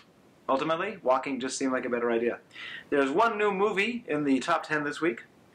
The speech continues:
It was not number one. Number one was, uh, Mockingjay, the final Hunger Games movie. That made eleven point four million dollars. Coming in at number two, though, In the Heart of the Sea,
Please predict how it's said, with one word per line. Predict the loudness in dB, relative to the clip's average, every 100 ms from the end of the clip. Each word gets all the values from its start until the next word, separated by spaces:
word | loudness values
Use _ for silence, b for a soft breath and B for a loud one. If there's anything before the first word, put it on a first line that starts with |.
| B B B
It | -2
was | 0 2
not | 2 0 0
number | 0 0
one. | 0 0 2
Number | 0 2 4
one | 4 2
was, | 0 2
uh, | 0 0
Mockingjay, | -2 0 -2 -2 -2 -2 -6 _ _ -20 _ _
the | -2 0
final | -2 0 0 0 -4
Hunger | -4 -2 -2
Games | -2 -4 -6 -10 -8 -8 -12 -4
movie. | -2 0 -2 -8 -20 B B B B B B
That | -2 2
made | 4
eleven | 4 2 0
point | -2 0
four | 0 2
million | 2 2
dollars. | 4 2 0
Coming | -2 0
in | 0
at | 0
number | 0
two, | 0 0 2
though, | 4 2
In | 0 -2
the | -2
Heart | -2 -4 -4
of | -4
the | -4
Sea, | -2 0 0 0 -4 -8